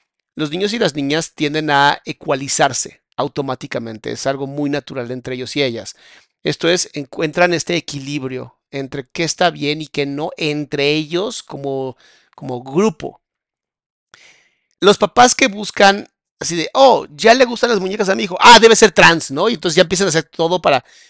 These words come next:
para empujarlo hacia esa comunidad. Aguas, porque eso es violencia.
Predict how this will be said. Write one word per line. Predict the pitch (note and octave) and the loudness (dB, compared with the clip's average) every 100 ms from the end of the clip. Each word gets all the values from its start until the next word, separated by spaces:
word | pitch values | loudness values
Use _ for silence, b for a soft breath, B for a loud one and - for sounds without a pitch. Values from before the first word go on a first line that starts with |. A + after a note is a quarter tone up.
| b _ | b _
para | - D3+ | 4 4
empujarlo | D#3 - D3 - F3 G3 G#3+ | 4 -4 -8 6 8 8 6
hacia | D3 - | 4 2
esa | D3+ E3+ | 0 -2
comunidad. | D#3 C3+ B2+ D3 C4 - | -4 -4 2 2 2 -2
Aguas, | - E3 E3 C3+ C#3 | 2 2 4 0 0
porque | - - B2+ | -10 -14 -12
eso | |
es | C#3+ | -10
violencia. | C3 A2+ D#3 E3+ A#2 | -10 -4 -4 -4 -8